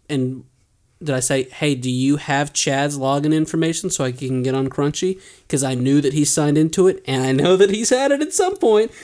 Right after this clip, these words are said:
Now, is that something that you would think someone would put in a notes app or write down? Yeah, you would, but when I was asking him, did I say,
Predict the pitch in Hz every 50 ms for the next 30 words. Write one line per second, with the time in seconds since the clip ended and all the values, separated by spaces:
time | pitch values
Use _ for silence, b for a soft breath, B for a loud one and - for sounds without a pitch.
0 | B B B B 165 160 160 160 160 165 160 185 196 247 330 - - 294 302 311
1 | 330 320 359 320 381 - 339 339 311 311 311 302 381 330 370 392 - - 277 277
2 | 277 285 294 277 269 - - 262 247 262 285 285 285 277 277 285 285 330 - -
3 | 381 339 339 339 - - 175 170 175 175 185 208 226 202 277 247 254 277 302 311
4 | B B B B B B B - 120 123 127 131 135 131 135 135 131 151 151 139
5 | 123 113 - 120 123 123 123 123 120 120 120 120 127 127 131 139 135 - - 131
6 | 127 127 123 120 123 127 120 120 120 - 123 120 113